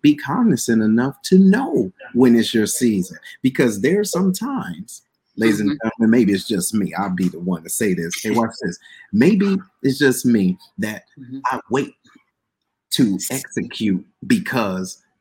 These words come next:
Speaker 1: I want somebody to tell me it's my season. Hold on. I'm waiting, even though, listen, it's, I'm prime time. You get what I'm saying? It, my time is right now, but I'm waiting for the external validation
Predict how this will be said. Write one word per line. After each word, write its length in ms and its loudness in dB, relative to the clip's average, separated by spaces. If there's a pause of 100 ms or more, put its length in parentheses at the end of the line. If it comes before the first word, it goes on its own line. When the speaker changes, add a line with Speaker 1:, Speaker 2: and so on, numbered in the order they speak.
(680)
Speaker 1:
I 100 -4
want 220 -4
somebody 320 -2
to 100 -4
tell 360 -6
me 340 -2
it's 240 -10
my 160 -4
season. 520 -14 (1600)
Hold 220 4
on. 280 0 (360)
I'm 400 -2
waiting, 460 2
even 280 6
though, 80 6
listen, 440 2
it's, 200 0
I'm 180 4
prime 440 0
time. 560 -2
You 120 0
get 120 2
what 80 -2
I'm 60 -2
saying? 300 2
It, 160 -2
my 140 0
time 400 0
is 140 -6
right 320 -4
now, 320 -4 (240)
but 160 -4
I'm 160 -6
waiting 360 2
for 400 0 (280)
the 180 2
external 540 -4
validation 920 -4